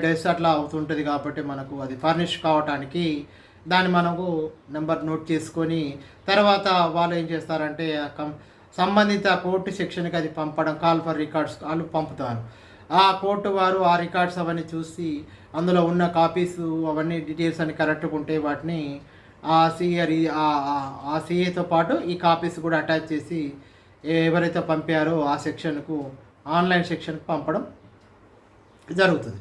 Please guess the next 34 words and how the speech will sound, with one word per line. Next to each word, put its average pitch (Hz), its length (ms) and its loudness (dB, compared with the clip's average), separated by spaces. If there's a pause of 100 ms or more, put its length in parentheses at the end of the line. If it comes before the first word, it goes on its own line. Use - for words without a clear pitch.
(400)
వాళ్ళు 214 240 8 (140)
దాన్ని 196 280 2 (460)
call 196 200 6 (100)
for 175 160 2 (100)
record 143 340 -8
అంటారు. - 320 -16
Call 185 220 0
for 196 160 -2
records 175 360 2
అంటే 165 200 -2 (480)
మీ 175 80 0 (100)
రికార్డు 180 320 2 (140)
వచ్చింది, 160 480 -2 (420)
మీరు 175 160 2 (120)
దీనికి 165 300 0
లాడ్జ్‌మెంట్ 170 520 2
అమౌంట్ 160 320 -2
ఇంత 151 120 -4 (100)
కట్టండి 147 480 -4 (500)
అంటే 175 200 0 (440)
ఎంత 180 120 2 (120)
కట్టాలంటే 196 520 2 (100)
ఇయర్ 180 220 2
వైజ్‌గా 170 300 0 (100)
ఇంత 160 140 -4 (100)
అని 156 160 0
ఉంటుంది. 156 300 -2 (100)
వాళ్ళు 160 240 2 (440)
అక్కడ 156 160 -2 (140)
మన 151 100 -2 (140)
call 175 240 4
for 180 180 4
re-, 165 300 2
అనేది 151 300 -2